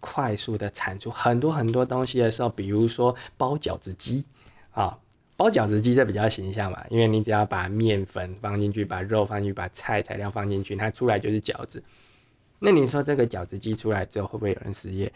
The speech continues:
肯定会有人失业。本来流水线上面在生产饺子的那些工人们，他们肯定会失业。但你说这个产线从此以后不需要人了吗？不，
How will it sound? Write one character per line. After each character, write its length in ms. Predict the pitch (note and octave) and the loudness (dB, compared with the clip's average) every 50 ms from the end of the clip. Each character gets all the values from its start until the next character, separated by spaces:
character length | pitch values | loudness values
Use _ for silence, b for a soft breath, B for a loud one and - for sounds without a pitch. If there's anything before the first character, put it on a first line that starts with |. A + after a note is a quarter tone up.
| B B B | B B B
肯 240 | - - A#2 G#2 A2 | -2 0 0 2 2
定 180 | G3 G3+ G3+ | 2 0 0
会 160 | G3 G#3+ G3+ B2+ | 2 2 4 4
有 100 | G#2 - | 4 2
人 180 | G2 G2+ G2+ | 0 -6 -6
失 180 | - - A2+ A2 | -6 -2 2 4
业。 140 | A#2 A2+ B B B B | 4 4 B B B B
本 120 | - B2 A#2 | 0 2 2
来 120 | B2+ C3+ | 2 4
流 220 | C3 B2+ C3 F3 | 4 4 4 4
水 180 | F#3+ - - - | 2 -2 -6 -4
线 220 | - - C3+ B2 | -2 0 0 0
上 160 | A#2 - A#2+ A2+ | 0 0 -2 0
面 180 | A2 G#2+ G2 | 0 0 0
在 160 | G2+ A2+ G#2 | -2 -2 -4
生 300 | G2 - - G#2 G#2 G#2+ | -4 -6 -6 -4 -4 -4
产 140 | G#2+ - - - | -4 -4 -8 -10
饺 200 | - - - - | -10 -12 -12 -12
子 140 | - - G2 | -12 -10 -10
的 120 | F2+ F#2+ F#2+ | -8 -8 -6
那 180 | G2 G2+ G2+ G2 | -4 -2 -2 -2
些 260 | - A2 G#2 G#2 - b b b b b b _ _ - _ _ | -2 -2 -2 -2 -4 b b b b b b _ _ -20 _ _
工 200 | _ - G#2+ G#2+ | _ 2 4 6
人 120 | G#2+ F#2+ F#2 | 6 4 4
们， 160 | G2 F2 F2 | 0 -2 -4
他 120 | F#2+ G2 | -6 -6
们 100 | G2+ G2 F#2 - | -6 -6 -6 -8
肯 160 | - - G2+ | -12 -16 -14
定 180 | - G2+ F#2+ F#2 | -10 -8 -8 -6
会 140 | F#2+ F#2 F2+ | -6 -6 -6
失 180 | - - - F#2+ | -8 -10 -8 -8
业。 140 | F#2+ F#2 B B B B | -8 -8 B B B B
但 140 | - A#3+ A3+ | 0 2 4
你 100 | F3 C3 | 4 4
说 120 | A#2+ F#3 F3 | 4 2 0
这 140 | - - | 0 0
个 140 | G3 - C#3 | 0 0 -2
产 260 | B2 - - - F#2 | -2 -2 -4 -6 -4
线 180 | - - C3+ A2+ | -2 -2 -2 -2
从 220 | - - C3 B2+ | -2 0 0 0
此 160 | - - - G#2+ | 0 0 -4 -6
以 60 | G#2+ | -6
后 100 | C3+ D3 | -6 -6
不 160 | - - B2+ | -4 -4 -4
需 160 | A#2+ - B2 | -4 -2 0
要 160 | A#2+ A#2+ A#2+ | 0 2 2
人 200 | G#2+ G2 F2 - F#2 | 2 0 -2 -4 -6
了 80 | G2 | -2
吗？ 180 | G2+ G#2+ G#2+ A2 b b b b b b _ _ _ _ _ _ _ _ | 0 0 0 0 b b b b b b _ _ _ _ _ _ _ _
不， 160 | - G#2+ G2+ | -6 -6 -6